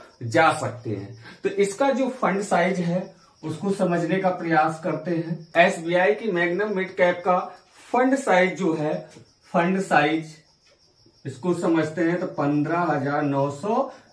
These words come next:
सत्तावन करोड़ का है। वहीं इसका expense ratio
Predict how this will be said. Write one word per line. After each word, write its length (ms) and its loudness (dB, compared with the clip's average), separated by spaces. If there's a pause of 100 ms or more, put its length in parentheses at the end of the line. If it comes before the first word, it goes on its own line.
(140)
सत्तावन 760 -2
करोड़ 320 0
का 200 0
है। 260 -2 (300)
वहीं 400 2
इसका 320 0 (200)
expense 680 0
ratio 520 -2